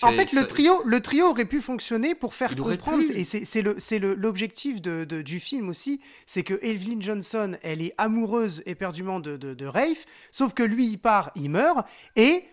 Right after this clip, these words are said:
Speaker 1: on lui dit, c'est quoi, c'est trois mois plus tard, il faut que tu refasses ta vie. Malheureusement, il est mort, il est mort en combat.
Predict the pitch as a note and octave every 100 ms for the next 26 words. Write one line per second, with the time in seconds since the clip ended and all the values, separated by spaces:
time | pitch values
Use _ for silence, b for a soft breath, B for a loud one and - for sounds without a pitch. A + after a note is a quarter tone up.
0 | _ - G3 F3+ G#3 F3+ E4+ F4 A#3 -
1 | C#4 - - C#4 C4 C#4 - G#3 D4+ E4+
2 | - G3 - C4+ - - - A#3 - A#3+
3 | C4 D4 b b D#3+ A3+ B3+ B3+ G#3 B3
4 | A#3+ F3 D#3 D3+ E3 D#4 - b b E3+
5 | E3+ G3+ A#3+ G#3+ G3 E3 G3+